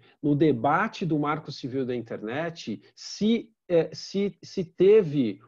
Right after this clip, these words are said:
um exemplo desse debate, se teve a aplicação desse debate na vida prática da construção legislativa.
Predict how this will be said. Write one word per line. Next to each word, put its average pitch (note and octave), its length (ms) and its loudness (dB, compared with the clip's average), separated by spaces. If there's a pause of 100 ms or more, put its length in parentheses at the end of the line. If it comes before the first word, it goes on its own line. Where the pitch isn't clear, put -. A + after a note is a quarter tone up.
um F3+ 160 4
exemplo C3+ 760 0 (500)
desse D3+ 300 0
debate, A2 720 0 (240)
se - 240 -2
teve F#3+ 460 4
a F3+ 160 2 (260)
aplicação F3+ 760 -2
desse G3 300 4
debate F3 540 0
na F3+ 100 -4
vida F3+ 320 -2
prática F#3+ 480 -2
da F3+ 100 -2
construção F3 600 -6
legislativa. A#2+ 1000 -4